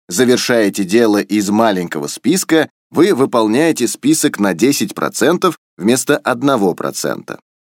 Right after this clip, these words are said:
Пусть количество невыполненных дел осталось прежним, но вы можете смотреть на часть картины и находить в ней удовлетворение,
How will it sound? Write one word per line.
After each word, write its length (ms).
Пусть 300
количество 540
невыполненных 760
дел 220
осталось 460
прежним, 520
но 140
вы 140
можете 400
смотреть 480
на 100
часть 400
картины 720
и 100
находить 440
в 60
ней 280
удовлетворение, 1000